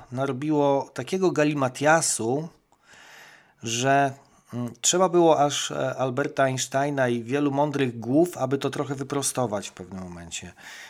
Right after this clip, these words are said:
Na, dzięki tym wszystkim rozważaniom powstała szczególna teoria względności, później ogólna teoria względności, a, a, a wszystkie one w gruncie rzeczy koncentrują się, czy zaczynają się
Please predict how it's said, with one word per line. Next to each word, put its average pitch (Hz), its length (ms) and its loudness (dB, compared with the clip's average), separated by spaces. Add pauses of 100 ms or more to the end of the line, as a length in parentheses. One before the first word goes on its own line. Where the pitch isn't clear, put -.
(160)
Na, 127 320 0
dzięki 135 380 -4
tym 135 260 -4
wszystkim 139 420 -4
rozważaniom 120 920 0 (680)
powstała 110 460 -4
szczególna 147 640 0
teoria 147 340 2
względności, 131 840 -4
później 110 300 -10
ogólna 175 720 6
teoria 165 320 0
względności, 143 580 -2
a, 143 60 2
a, 151 320 2
a 156 40 2
wszystkie 180 420 -2
one 170 180 0
w 151 40 -8
gruncie 156 320 -4
rzeczy 151 240 -4
koncentrują 143 680 -4
się, 127 120 -8
czy 127 140 -2
zaczynają 123 640 2
się 147 400 -6